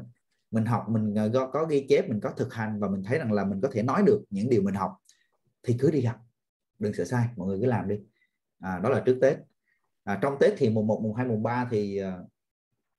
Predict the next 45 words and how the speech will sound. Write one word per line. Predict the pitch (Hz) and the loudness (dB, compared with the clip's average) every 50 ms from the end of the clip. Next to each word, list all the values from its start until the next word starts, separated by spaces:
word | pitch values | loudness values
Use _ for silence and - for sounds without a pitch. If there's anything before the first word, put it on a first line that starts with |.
| _ _ _ _ _ - | _ _ _ _ _ -4
thì | 98 95 95 92 92 | -2 0 0 -2 0
không | 107 113 | 2 4
biết | 143 147 | 4 4
là | 120 101 | 4 4
Amway | 107 110 113 107 104 | 4 6 6 6 6
sao | - 104 107 104 | 4 2 2 2
ha, | 113 110 107 - - - | 2 0 0 -2 -4 -2
cũng | - 113 | 0 2
hơi | 117 120 113 | 2 2 2
khó, | 117 113 117 127 143 - - 117 104 101 | 2 2 0 0 0 -2 -6 -8 -8 -4
đâu | 107 107 107 | -2 -2 0
có | 117 | 0
ai | 113 104 | 0 2
gặp. | 104 95 95 - - _ - - - - - _ - | 2 0 0 -4 -8 _ -20 -20 -20 -20 -20 _ 0
À, | 107 113 | 2 4
nhưng | 135 143 135 | 4 4 4
mà | 123 113 | 4 4
mùng | 113 110 110 | 4 4 2
một, | 98 85 | 2 2
mùng | 110 107 107 | 2 2 2
hai, | 120 123 | 2 2
mùng | 123 110 110 | 2 2 2
ba | 113 123 | 0 0
lại | 117 101 95 | 0 0 -2
là | 101 | 0
cái | - 139 143 | 2 2 2
mùng | 143 123 107 104 104 | 2 2 0 0 0
mà | 104 104 98 98 98 95 - - _ _ _ _ | 0 -2 -2 -4 -6 -8 -10 -14 _ _ _ _
mình | - 110 110 107 | -2 0 2 2
rất | 113 175 180 147 | 2 2 2 2
là | 110 | 2
dễ | 101 101 101 95 95 123 151 147 | 4 4 4 4 6 4 4 4
gọi | 123 110 92 98 | 2 0 0 0
điện | 107 101 95 87 95 104 107 | 0 -2 -2 -2 -2 -2 0
để | 98 113 | 2 2
làm | 135 117 - 139 | 2 2 0 0
gì | 127 | 0
ạ? | 104 95 92 | 0 0 0
À? | 101 | -2
Hâm | 123 131 - | -4 -4 -4
nóng | 135 147 175 | -4 -2 0
mối | 180 170 151 | 2 2 4
quan | 131 123 120 | 4 4 4
hệ | 120 92 87 104 | 2 0 0 -2
nè, | 104 107 107 110 | -2 -2 -4 -4